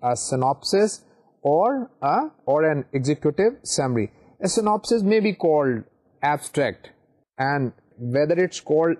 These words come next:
abstract or it's called synopsis, it has the same amount of information, and that is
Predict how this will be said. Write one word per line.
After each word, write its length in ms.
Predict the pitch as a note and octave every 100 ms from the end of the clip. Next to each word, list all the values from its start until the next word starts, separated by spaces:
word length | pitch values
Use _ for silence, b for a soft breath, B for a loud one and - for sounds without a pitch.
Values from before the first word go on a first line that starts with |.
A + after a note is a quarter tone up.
| -
abstract 600 | C3+ C#3+ - - F#3+ F#3+ -
or 300 | E3 G3+ G#3+
it's 240 | E3+ E3+ -
called 420 | - D#3 F#3 C#4 B B B B
synopsis, 840 | - F3 F3 F3 - C3 G#2+ - _ _ _ -
it 100 | E3+
has 200 | G3+ G3
the 80 | G3+
same 520 | - G#3 G#3 F#3+ - _ _ _
amount 420 | D3 D3 D#3 D#3+
of 140 | E3 D3
information, 840 | C3+ - A#2+ A#2 G#2+ - A2+ G2+ - -
and 220 | B2+ C3
that 220 | C3+ C3
is 260 | D3 E3